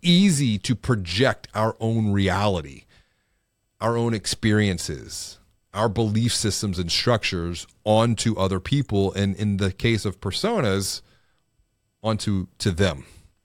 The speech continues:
Persona pitfall number two to watch out for is describing only buyer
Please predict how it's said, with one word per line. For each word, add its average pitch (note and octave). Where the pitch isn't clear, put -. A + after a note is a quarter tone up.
Persona C#3
pitfall C3
number G#2+
two -
to D3
watch A#2
out G#2
for G#2
is G2+
describing B2
only D3+
buyer B2